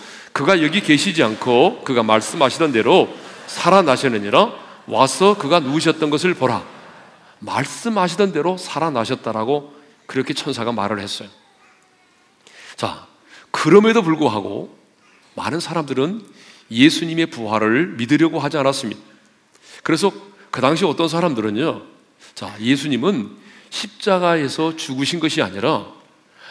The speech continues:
단지 기절을 하셨는데 시원한 무덤에 들어가시니까 그 무덤에서 다시 깨어나셨다는 거예요. 그래서 예수님은 실제로 죽으신 것이 아니라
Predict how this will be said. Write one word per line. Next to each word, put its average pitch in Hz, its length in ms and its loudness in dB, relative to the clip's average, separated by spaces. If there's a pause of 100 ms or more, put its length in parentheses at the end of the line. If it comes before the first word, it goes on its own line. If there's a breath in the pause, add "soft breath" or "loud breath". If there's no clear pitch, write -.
(140)
단지 135 560 -4 (100)
기절을 147 460 -2
하셨는데 101 720 -4 (840 loud breath)
시원한 196 760 2 (240)
무덤에 175 420 2
들어가시니까 107 920 -2 (400)
그 - 120 -2
무덤에서 120 920 -2
다시 151 420 -10
깨어나셨다는 139 720 -4
거예요. 113 180 -14 (540)
그래서 113 480 -4 (440 loud breath)
예수님은 156 520 0
실제로 214 460 -4
죽으신 156 380 -4
것이 123 200 -2
아니라 104 400 0